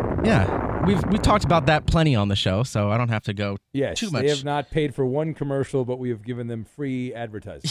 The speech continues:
Speaker 1: Yes, I don't have to go too much further into that.
Speaker 2: Yes,
Speaker 1: Uh,
Speaker 2: and that really is the demographic of sports radio, the Barbie demographic.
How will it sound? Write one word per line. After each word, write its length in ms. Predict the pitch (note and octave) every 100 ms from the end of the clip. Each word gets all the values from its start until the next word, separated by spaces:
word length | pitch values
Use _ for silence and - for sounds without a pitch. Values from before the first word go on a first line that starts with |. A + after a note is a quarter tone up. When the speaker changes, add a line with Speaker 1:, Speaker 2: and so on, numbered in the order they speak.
| B2
Speaker 1:
Yes, 280 | C#3 A2+ G3+
I 60 |
don't 100 | D#3+
have 100 | D#3+
to 80 | D3
go 80 | C3+
too 200 | C3 D3+
much 180 | C3 B2+
further 280 | C#3 B2 B2
into 180 | A#2+ A2+
that. 240 | B2 B2+
Speaker 2:
Yes, 360 | - - - -
Speaker 1:
Uh, 260 | F3 F3+ E3+
Speaker 2:
and 100 | E3
that 140 | A3+ G3
really 240 | A#3+ G3+
is 100 | E3
the 100 | C#3+
demographic 680 | C#3+ C#3+ B2+ C3+ A#2+ B2 A2+
of 120 | G#2
sports 320 | - A#2 G#2
radio, 380 | A2+ G2 E2+ D#2+
the 100 | G#2
Barbie 300 | B2 C3 A2+
demographic. 460 | G2 E2+ D#2 C2+